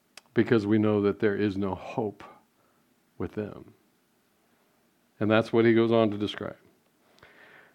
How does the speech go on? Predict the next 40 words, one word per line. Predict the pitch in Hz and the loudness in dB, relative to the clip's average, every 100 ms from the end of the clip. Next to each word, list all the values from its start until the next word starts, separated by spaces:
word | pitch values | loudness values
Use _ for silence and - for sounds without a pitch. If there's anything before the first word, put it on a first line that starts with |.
| _ | _
"Since | - 175 170 | 4 6 10
we | 165 | 8
believe | 147 156 190 | 10 12 12
that | 170 135 | 10 6
Jesus | - 151 170 147 113 | 4 6 8 6 2
died | 110 131 151 170 | 6 6 6 6
and | 143 117 | 4 6
rose | 131 151 | 6 6
again, | 147 127 117 | 6 4 6
even | 127 143 | 4 4
so, | 143 143 120 117 | 2 4 4 4
through | 113 - 135 151 | 0 0 2 2
Jesus, | 127 127 107 104 95 | 2 2 2 0 -4
God | - 113 104 | 0 2 2
will | 107 | 0
bring | 95 117 156 180 170 | 2 2 4 6 4
with | 139 156 160 | 4 4 2
him | 110 101 | -2 -2
those | 101 113 127 123 | 2 4 2 0
who | 123 | -2
have | 110 | -2
fallen | - 107 110 110 | 0 0 0 -2
asleep. | 107 - 98 - _ _ _ _ _ _ _ _ _ _ _ _ - - - | -4 -6 -8 -8 _ _ _ _ _ _ _ _ _ _ _ _ -20 -20 -4
For | - 131 | 4 8
this | 143 190 | 10 8
we | 233 226 | 8 4
declare | 214 196 165 147 | 4 6 6 6
to | 131 107 | 4 0
you | 101 101 131 139 - _ - | 0 2 0 -2 -12 _ -2
by | 101 | 0
a | |
word | 98 107 131 | 4 6 4
from | - 156 | 4 2
the | |
Lord, | 160 117 110 110 | 4 6 6 4
that | 120 123 | 2 4
we | 143 180 | 4 4
who | - 160 | 4 4
are | 156 180 | 6 6
alive," | 170 101 98 107 139 | 6 4 2 2 0